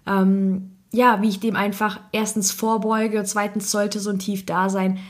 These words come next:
auch mir einfach durch dieses Tief helfe. Und ja, bleib gerne dran, hör dir gerne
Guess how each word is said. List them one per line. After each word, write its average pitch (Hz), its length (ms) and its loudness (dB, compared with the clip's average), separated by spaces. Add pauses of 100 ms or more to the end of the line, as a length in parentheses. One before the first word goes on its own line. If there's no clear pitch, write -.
(120)
auch 202 240 -2
mir 202 160 0
einfach 196 240 -2
durch 190 180 -2
dieses 185 320 -4
Tief 190 380 -2 (220)
helfe. 185 540 2 (320)
Und 202 400 0 (200)
ja, 233 260 0 (300)
bleib 233 240 0
gerne 220 260 0
dran, 254 520 0
hör 226 140 0
dir 214 120 0
gerne 196 500 0